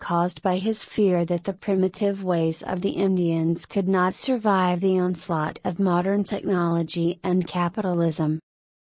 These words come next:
At the same time that Arguedas was becoming more pessimistic about race relations in his country, younger Peruvian intellectuals became increasingly militant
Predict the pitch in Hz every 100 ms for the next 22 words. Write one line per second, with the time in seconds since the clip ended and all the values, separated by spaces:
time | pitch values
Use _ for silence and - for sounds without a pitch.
0 | - 208 202 214 190 208 202 233 - 190
1 | 185 190 196 - 190 180 175 196 190 175
2 | 170 170 - 185 - 185 175 - 190 185
3 | 175 180 175 175 175 208 196 180 180 175
4 | - 175 175 180 170 165 196 202 214 240
5 | 220 190 175 170 - 180 180 - 190 185
6 | 185 - 185 175 170 165 156 156 _ _
7 | - 190 190 180 170 170 - 226 196 185
8 | 185 190 214 214 233 214 202 196 185 170
9 | 165 170 - 185 175 180 175 175 180 -
10 | 196 190 - 214 214 208 196 185 170 170
11 | 185 226 -